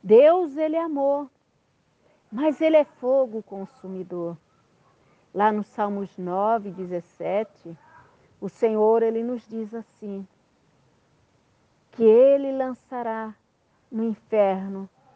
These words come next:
todas as pessoas que se esquecem dele, todas as nações,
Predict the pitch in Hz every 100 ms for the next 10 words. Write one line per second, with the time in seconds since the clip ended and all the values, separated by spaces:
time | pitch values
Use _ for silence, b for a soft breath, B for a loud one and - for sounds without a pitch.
0 | _ _ 247 247 254 240 240 - - 220
1 | _ 208 196 196 190 _ _ 226 208 -
2 | 214 - 185 170 170 185 185 170 165 160
3 | 180 _ _ _ _ _ - - - 180
4 | 190 175 175 - 175 - - 185 185 185
5 | _ _